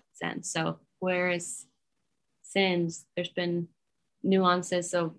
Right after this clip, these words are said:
of her actions and her dreams that I can relate to much more. Um, and, you know, all along, all she wanted was to, to live a peaceful life where her, her status as a witch wouldn't be a hinder for her to live the life she wanted to be.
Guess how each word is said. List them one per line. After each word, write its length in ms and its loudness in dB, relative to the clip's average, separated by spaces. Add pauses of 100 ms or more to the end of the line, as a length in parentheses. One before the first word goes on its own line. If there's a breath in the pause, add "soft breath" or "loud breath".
of 160 -4 (260)
her 380 -4 (380)
actions 560 -2
and 180 -4
her 360 -8
dreams 640 0
that 180 0
I 60 0
can 180 -6
relate 260 -6
to 80 -8
much 300 -4
more. 260 -8 (520)
Um, 180 -16 (160)
and, 100 6
you 60 4
know, 160 4
all 180 4
along, 360 2
all 120 -6
she 140 -8
wanted 200 -2
was 120 -6
to, 160 -8 (520)
to 100 -2
live 200 -2
a 60 -2
peaceful 360 -6
life 340 0
where 160 -4
her, 260 -6 (480)
her 100 -6
status 400 0
as 120 -6
a 40 -4
witch 520 -6
wouldn't 360 -4
be 300 0
a 80 -6
hinder 440 -2 (100)
for 140 -6
her 300 -10
to 200 -8 (100)
live 160 -4
the 60 -6
life 240 -4
she 140 -10
wanted 300 -2
to 80 -14
be. 260 -6